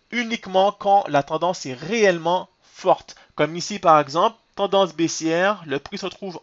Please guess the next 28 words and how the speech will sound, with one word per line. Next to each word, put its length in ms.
en 140
dessous 360
de 120
la 240
E 40
M 200
A 100
deux 140
cents. 320
Vous 100
voyez, 460
euh, 460
vous 100
voyez 320
un 80
schéma 480
A 100
B 160
C 160
D 140
qui 100
se 180
forme 340
sur 120
la 80
magic 400
bar 320
verte. 540